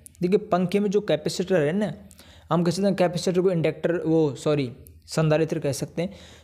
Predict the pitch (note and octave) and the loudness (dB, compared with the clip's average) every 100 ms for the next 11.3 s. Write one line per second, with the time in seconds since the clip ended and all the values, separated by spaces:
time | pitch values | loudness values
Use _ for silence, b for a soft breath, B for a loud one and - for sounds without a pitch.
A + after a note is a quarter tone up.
0 | - E3 E3+ G#3 G#3+ G#3 A3 A3 A#3+ A3+ | -2 2 4 4 2 0 0 0 0 2
1 | G#3 C#3 B2 G#2+ E3+ - E3 D#3+ G#3 - | 2 2 -2 -6 -12 -10 -2 0 0 0
2 | E3 G3 E3 D#3 D#3 F#3 F#3 B B B | 0 2 2 2 0 -4 -6 B B B
3 | D3+ D3+ F3+ F3 F3 D#3+ D3 D#3 D#3+ F3+ | 0 2 4 4 4 2 2 0 0 0
4 | G3 G3 - - - _ - - - D3+ | 0 -4 -10 -20 -20 _ -20 -20 -6 0
5 | D#3 D#3+ E3+ F3+ F3 F3+ D#3 D#3 F3+ - | 4 4 4 2 0 0 0 0 -2 -8
6 | - D#3+ D#3+ - E3 E3 F3+ D#3 D3 E3 | -2 0 0 -2 -2 0 2 2 2 0
7 | E3 E3 F3+ F3+ B B B - C#3+ C#3 | 0 2 0 -2 B B B -2 0 4
8 | E3 E3 D#3+ D#3 F3 E3+ E3 D#3+ D#3+ E3 | 4 4 0 0 -2 0 0 0 2 0
9 | F3 B B B - E3 F3 F3+ E3 D#3+ | 0 B B B 0 2 4 0 -2 0
10 | D3+ D#3 E3 E3 F3 - D#3 D3+ C#3+ C3 | 0 0 2 2 0 -2 -2 0 -2 0
11 | B2 A#2 | -2 -4